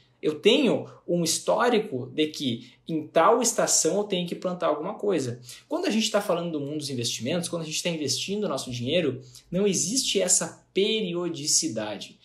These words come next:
Até tem um, um ditado, um jargão nos Estados Unidos, que é "sell in May and go away", que significa o quê? Venda em maio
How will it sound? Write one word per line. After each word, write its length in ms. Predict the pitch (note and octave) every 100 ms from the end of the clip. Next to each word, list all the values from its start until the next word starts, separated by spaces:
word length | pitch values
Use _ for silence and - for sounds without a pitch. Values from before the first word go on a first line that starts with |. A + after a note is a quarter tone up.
| - -
Até 280 | D3+ A3+ C4
tem 400 | - F#3+ A#3+ A3
um, 640 | F3+ D#3+ C#3+ C3+ B2 A#2+ B2 E3+ _ _ _ _ -
um 60 | F3
ditado, 500 | C#3+ B2+ C3+ E3 D#3
um 40 |
jargão 600 | C3 B2+ A2+ C3+ F3 C3 -
nos 140 | C3
Estados 320 | B2+ C3+ B2+
Unidos, 540 | A#2 C3+ E3+ B2+ - - - _
que 160 | - C3
é 100 | C3
"sell 520 | - - D#3+ F#3 -
in 240 | F3 D3+ C#3+
May 400 | D3+ G3 B3 -
and 240 | E3+ F3+ D3+
go 280 | C3+ E3
away", 460 | E3 C#3+ A#2 A2 - _ - -
que 140 | - F3+
significa 520 | F3+ E3 D#3 F3+ F#3+
o 100 | F#3+
quê? 200 | - A2+
Venda 680 | - B2 F3 A3 B3+ - - F3
em 480 | E3 D#3+ D#3 C#3
maio 680 | B2 C3+ C#3 E3 G#3+ D#4 -